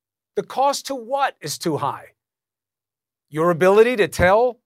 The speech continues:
people that you made things great when you're actively doing the opposite? How about the human cost to reopening them the wrong way? To my kids, to people's kids, to their lives.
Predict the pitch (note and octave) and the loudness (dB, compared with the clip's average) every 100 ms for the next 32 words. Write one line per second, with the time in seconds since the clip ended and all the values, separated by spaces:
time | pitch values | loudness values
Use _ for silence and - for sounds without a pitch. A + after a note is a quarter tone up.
0 | _ _ G#3 B3 C4 A#3 E3+ D3+ D#3+ F#3 | _ _ -6 -2 0 2 0 -2 -4 -4
1 | - F3+ B2 C#3 F#3+ C#4 E3 D3 D3 F#3+ | -4 -6 -6 -4 -4 -2 -8 -6 -4 -4
2 | G3+ F#3 F3+ F3 F3 D3 F3 E3+ A#3+ - | -6 -6 -6 -6 -6 -6 -6 -6 -8 -12
3 | D4+ - _ _ _ - D#4+ E4+ D#4+ A#3 | -14 -16 _ _ _ -6 -4 0 0 0
4 | - B3+ D#4+ D#4 G3 C#3+ A2 G#2+ - - | -6 -4 -2 0 -2 -6 -8 -10 -18 -20
5 | _ _ A#3 B3 C4+ C#4 C#4 A3+ F#3 E3+ | _ _ -4 -2 4 4 4 0 0 -2
6 | F3 - - A3 A3+ B3+ B3 A3+ B3+ C3 | -4 -12 2 4 4 2 0 -2 -4 -6
7 | - _ _ - G#3 A3+ B3 B3 - C#4 | -10 _ _ -4 0 2 2 0 2 6
8 | A#3 G2 - - _ _ _ _ - G#3 | 4 2 -12 -14 _ _ _ _ 0 2
9 | C4 C4 A3+ - B3+ C#4+ F#3 - - - | 0 2 2 2 2 2 2 -4 -18 -18
10 | _ _ - B3 A3+ G#3+ B3 C#4 E3 - | _ _ 2 4 6 6 6 6 4 0
11 | - - | -12 -16